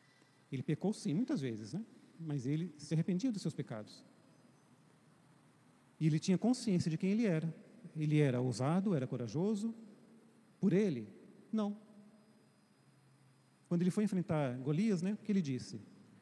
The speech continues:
"Quem é esse incircunciso que está afrontando o povo de Deus, do Deus Altíssimo?" Ele falou,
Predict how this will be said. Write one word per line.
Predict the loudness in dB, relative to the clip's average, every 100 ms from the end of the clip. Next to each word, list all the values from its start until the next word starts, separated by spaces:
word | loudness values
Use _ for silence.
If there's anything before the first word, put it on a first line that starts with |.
| -20 -10
"Quem | 2 4
é | 6
esse | 4 2
incircunciso | 0 0 -2 2 2 4
que |
está | 0 0 0 2
afrontando | 2 2 4 6 4
o |
povo | 4 2 2 0
de | 0 0 0 -4 -14 -6
Deus, | -2 -2 -4 -12 -20 -20 -20 -20 -8
do | -2
Deus | 0 0
Altíssimo?" | 0 -4 -4 -4
Ele |
falou, | -4 -4